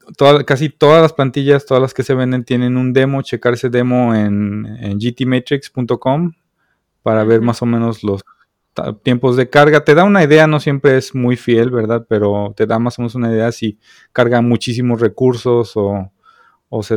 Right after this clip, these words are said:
Speaker 1: o es muy lenta o es rápida, etcétera, etcétera. Esas serían como mis recomendaciones técnicas.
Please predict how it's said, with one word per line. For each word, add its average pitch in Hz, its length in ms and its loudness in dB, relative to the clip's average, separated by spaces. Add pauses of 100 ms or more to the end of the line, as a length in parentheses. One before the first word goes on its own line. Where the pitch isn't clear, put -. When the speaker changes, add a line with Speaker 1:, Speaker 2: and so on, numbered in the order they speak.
(100)
Speaker 1:
o 110 100 2
es 110 100 0
muy 120 200 2
lenta 123 440 0
o 98 280 0
es 98 220 0
rápida, 120 400 2
etcétera, 104 420 -4
etcétera. 107 360 -6
Esas 143 160 -2
serían 131 340 0
como 107 240 -4
mis 104 220 -2
recomendaciones 107 640 -2
técnicas. - 680 -6